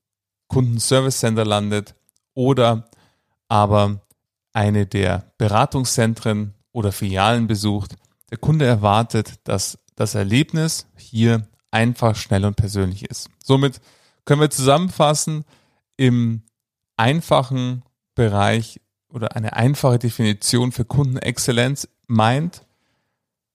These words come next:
deinem Institut gelingt es, an allen Kontaktpunkten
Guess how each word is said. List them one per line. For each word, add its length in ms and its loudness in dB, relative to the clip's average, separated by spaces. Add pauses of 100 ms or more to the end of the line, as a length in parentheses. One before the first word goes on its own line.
(240)
deinem 320 2
Institut 640 -4
gelingt 420 2
es, 360 0 (200)
an 160 -8
allen 380 0
Kontaktpunkten 1080 -4